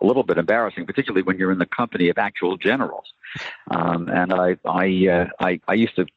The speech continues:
kind of avoid it. Uh, luckily, there were people who referred to me as judge, which is a lot more comfortable, and so we could avoid that, uh, problem.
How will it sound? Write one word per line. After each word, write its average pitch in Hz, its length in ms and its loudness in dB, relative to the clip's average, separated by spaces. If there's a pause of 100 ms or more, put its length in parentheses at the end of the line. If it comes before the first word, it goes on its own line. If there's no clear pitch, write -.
(320)
kind 95 180 -2
of 92 80 0
avoid 90 320 2
it. - 80 -10 (420)
Uh, 85 240 0
luckily, 107 460 2
there 92 160 2
were 90 200 2 (480)
people 110 240 2
who 92 180 0
referred 98 360 2
to - 80 -6
me 85 140 4
as 82 140 0
judge, 113 380 2
which 90 180 -4
is 85 100 -2
a 90 40 -6
lot 90 220 0
more 85 140 -2 (380)
comfortable, 78 400 -4
and 82 100 -2
so - 80 -2
we 80 260 -4
could - 120 -4
avoid 82 320 0
that, 76 160 0 (180)
uh, 80 180 2 (880)
problem. 90 300 -2